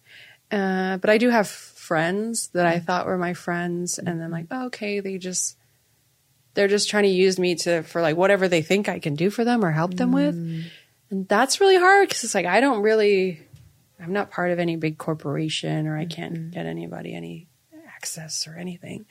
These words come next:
Speaker 2: Right.
Speaker 1: I don't even do any of that stuff. Um, uh,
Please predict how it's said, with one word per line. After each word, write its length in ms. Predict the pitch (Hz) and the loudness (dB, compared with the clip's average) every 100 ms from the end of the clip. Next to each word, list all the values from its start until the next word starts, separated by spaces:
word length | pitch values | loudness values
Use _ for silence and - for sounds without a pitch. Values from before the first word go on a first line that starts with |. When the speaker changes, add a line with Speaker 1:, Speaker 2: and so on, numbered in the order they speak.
| - | -14
Speaker 2:
Right. 240 | 190 196 202 - | -12 -14 -12 -6
Speaker 1:
I 80 | |
don't 160 | 185 165 | -4 -4
even 220 | 160 165 | -8 -8
do 160 | 156 160 | -8 -8
any 200 | 165 165 | -10 -12
of 40 | 160 | -14
that 160 | 160 | -8
stuff. 360 | - 185 175 - | -6 -6 -10 -12
Um, 460 | 196 185 175 180 180 _ _ _ - _ _ _ _ _ _ _ _ | -8 -6 -6 -8 -10 _ _ _ -20 _ _ _ _ _ _ _ _
uh, 60 | - | -16